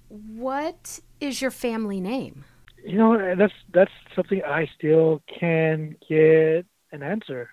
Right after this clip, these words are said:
Speaker 2: actually. You know,
Speaker 1: Really?
Speaker 2: uh, I know my mom's maiden name's Yu Ying.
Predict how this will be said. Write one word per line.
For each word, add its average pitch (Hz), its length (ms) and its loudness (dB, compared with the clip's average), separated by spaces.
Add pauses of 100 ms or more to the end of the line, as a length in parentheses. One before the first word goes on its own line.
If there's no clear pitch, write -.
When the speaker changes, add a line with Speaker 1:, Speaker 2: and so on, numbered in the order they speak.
Speaker 2:
actually. 131 680 -8
You 233 60 -12
know, - 20 -4
Speaker 1:
Really? 311 360 -2
Speaker 2:
uh, 165 80 -6
I 143 200 -4
know 165 140 0
my 160 100 0
mom's 156 400 0 (260)
maiden 180 260 2
name's 165 260 -4
Yu 160 180 -2
Ying. 180 460 2